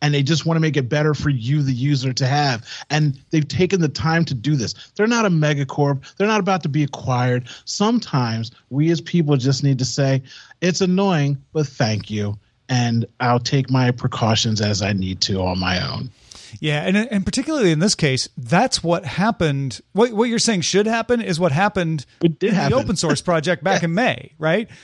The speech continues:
Speaker 2: People got a
Speaker 1: Yeah.
Speaker 2: little upset. Audacity said, "Well, here, let's change this. Is that cool?" And people are like, "Yeah, okay, I think that's cool."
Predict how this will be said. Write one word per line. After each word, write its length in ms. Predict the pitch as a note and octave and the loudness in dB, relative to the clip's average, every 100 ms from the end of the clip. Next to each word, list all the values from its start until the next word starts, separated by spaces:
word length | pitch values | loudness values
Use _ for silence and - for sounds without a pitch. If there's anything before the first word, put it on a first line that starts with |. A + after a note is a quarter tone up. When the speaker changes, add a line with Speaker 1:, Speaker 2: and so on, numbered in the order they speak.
| - | -8
Speaker 2:
People 200 | E3 E3 | -4 -2
got 120 | F#3 | 0
a 20 | F3+ | 2
Speaker 1:
Yeah. 40 | |
Speaker 2:
little 160 | G3+ A3+ | 2 0
upset. 420 | C4+ - D#3+ G3 | 0 0 0 0
Audacity 420 | E3+ E3+ F#3+ A3+ | -2 0 0 -2
said, 180 | A3 B3 | -6 -8
"Well, 180 | D4 D#4 | -6 -2
here, 200 | C#4+ C4 | -2 0
let's 160 | F#3+ - | -2 0
change 280 | A#3 A3+ | 0 2
this. 240 | G#3+ F#3+ C#3+ | 2 0 0
Is 80 | C#3+ | 0
that 200 | G3 - | 0 0
cool?" 200 | A#3+ C4 | 0 2
And 100 | G3+ | 0
people 160 | A3 | -2
are 40 | A#3 | -4
like, 100 | B3 | -2
"Yeah, 220 | C4+ C4 | -2 0
okay, 240 | A3 G3+ | 0 -2
I 40 | G#3 | -2
think 180 | G3 | -4
that's 180 | D#3+ D3+ | -2 -2
cool." 360 | - G#3+ C#3+ | 0 2 2